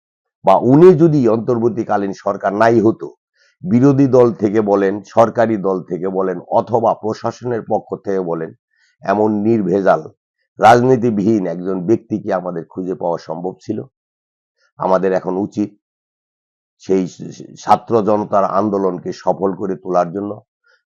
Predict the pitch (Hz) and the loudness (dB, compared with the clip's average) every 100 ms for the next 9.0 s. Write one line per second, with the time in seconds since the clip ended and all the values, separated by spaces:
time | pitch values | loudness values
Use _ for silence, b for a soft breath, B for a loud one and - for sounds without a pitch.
0 | - 98 98 117 104 101 90 85 _ _ | 0 2 2 0 4 4 4 -2 _ _
1 | _ _ - 98 98 92 80 71 _ - | _ _ -8 0 0 0 -6 -12 _ 0
2 | 101 95 110 104 90 101 117 117 - 104 | 0 2 -2 -2 -2 -2 -2 -2 -2 -2
3 | 95 - 92 92 _ - - 98 98 123 | -2 -4 -4 -4 _ -12 2 2 4 2
4 | 120 113 120 120 120 127 _ _ _ _ | 0 0 0 0 -2 -4 _ _ _ _
5 | - 104 98 87 98 123 135 139 120 120 | 0 2 2 4 6 6 6 2 0 0
6 | 110 92 107 95 85 110 98 104 101 101 | 0 2 2 2 2 0 2 2 2 2
7 | 92 110 110 117 90 90 87 82 76 - | 4 4 2 -2 -4 -4 -4 -4 -10 -12
8 | 82 80 - 120 139 135 139 127 113 82 | -8 -8 0 2 6 6 6 4 -4 -4